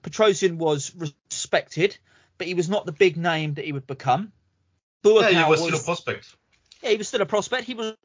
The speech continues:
Speaker 1: respected amongst kickboxing circles. Buakaw was the biggest name in the sport at that point, uh, and was just a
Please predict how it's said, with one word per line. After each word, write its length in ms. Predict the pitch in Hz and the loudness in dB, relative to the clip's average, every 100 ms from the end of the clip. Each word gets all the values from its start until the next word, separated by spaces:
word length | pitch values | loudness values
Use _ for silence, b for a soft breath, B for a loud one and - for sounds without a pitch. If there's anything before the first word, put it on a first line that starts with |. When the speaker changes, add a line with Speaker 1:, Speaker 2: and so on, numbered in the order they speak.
| 190 | -12
Speaker 1:
respected 480 | 208 196 233 143 202 | -10 -4 -4 -4 -6
amongst 320 | 196 190 156 | -4 -6 -8
kickboxing 540 | - - 175 151 151 131 | -12 -10 -10 -10 -10 -10
circles. 540 | - 147 120 175 208 b b b b | -2 -2 -2 -6 -8 b b b b
Buakaw 480 | 269 285 - 208 196 | 0 2 2 2 2
was 360 | 190 202 143 - | 4 4 2 -8
the 80 | 151 | -2
biggest 400 | 185 175 160 170 | 0 0 -4 -6
name 220 | 156 151 | -6 -6
in 60 | |
the 80 | 139 | -8
sport 400 | 139 - 160 160 | -10 -6 -6 -6
at 140 | 139 151 | -8 -8
that 200 | 139 - | -8 -8
point, 380 | 170 208 185 b b b b - | -8 -8 -8 b b b b -2
uh, 500 | 139 139 131 131 127 135 | 2 4 4 4 2 -2
and 380 | 139 135 131 127 | -6 -6 -6 -10
was 160 | 147 | -12
just 260 | - 151 - 143 | -8 -10 -4 0
a 340 | 135 131 | 2 0